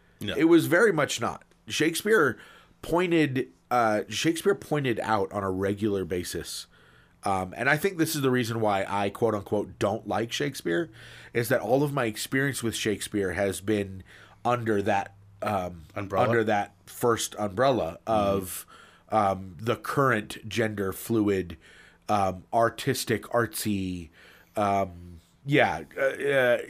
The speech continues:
Speaker 2: lar-, huge air quotes, um, culture, and it, and it offends me.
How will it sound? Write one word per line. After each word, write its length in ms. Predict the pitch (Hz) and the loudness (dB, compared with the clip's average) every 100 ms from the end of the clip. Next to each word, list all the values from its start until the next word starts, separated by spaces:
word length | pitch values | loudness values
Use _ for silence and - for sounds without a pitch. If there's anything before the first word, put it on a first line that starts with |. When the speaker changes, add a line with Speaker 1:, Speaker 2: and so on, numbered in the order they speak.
| 123 131 | -8 -2
Speaker 2:
lar-, 500 | 151 147 151 147 139 | 4 8 8 8 0
huge 680 | 131 113 - 170 175 165 131 | -8 -10 -6 0 2 2 2
air 220 | 135 131 | 2 2
quotes, 540 | 123 120 104 101 - - - - - - _ | 2 2 2 0 -6 -10 -18 -20 -20 -20 _
um, 800 | 113 113 110 107 104 104 98 87 78 _ _ _ _ _ _ _ - - - | 2 6 6 6 2 -2 -14 -16 -20 _ _ _ _ _ _ _ -20 -20 -10
culture, 500 | - 180 240 117 98 - | 2 4 4 2 -2 0
and 180 | 127 143 | 0 2
it, 180 | 139 - | -2 -2
and 140 | 131 | -2
it 100 | 127 | 0
offends 520 | 120 - 175 226 131 | 0 0 -4 -2 -8
me. 240 | 87 65 | -8 -12